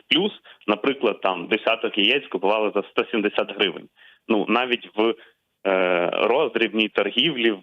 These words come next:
будь-якому, там, мені здається, супермаркеті в Україні, ну, таких цін по сто сімдесят гривень за десяток яєць ви не знайдете. А тут мова йде про закупівлю, е, оптову, так, що вже передбачає певне зниження ціни,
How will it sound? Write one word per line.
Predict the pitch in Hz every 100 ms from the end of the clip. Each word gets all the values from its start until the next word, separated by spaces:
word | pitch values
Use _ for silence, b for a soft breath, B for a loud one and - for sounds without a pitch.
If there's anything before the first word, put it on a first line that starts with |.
| _
будь-якому, | 120 107 90 95 90
там, | 90 90
мені | 95 92
здається, | 101 - 101
супермаркеті | - - 104 107 - 98
в | 101
Україні, | 95 127 135
ну, | 107
таких | 104 - 110
цін | - 123 101 B B B -
по | 104
сто | - 104
сімдесят | 113 101 - 104
гривень | 98 113 110
за | 101
десяток | 98 - 101 107
яєць | 110 107
ви | 98 101
не | 101
знайдете. | 113 113 87 - - B B
А | -
тут | - 139 117
мова | 117 110
йде | 104 107 -
про | 104
закупівлю, | 98 104 98 113 107 98 B B B _ -
е, | 95 87 85 82 _ _ _ _ _ - -
оптову, | - - 139 104 87 -
так, | - 110 - -
що | - 117
вже | 98 110
передбачає | - 101 92 101 95 95
певне | - 98 98 92
зниження | 110 110 90 87
ціни, | 85 85 85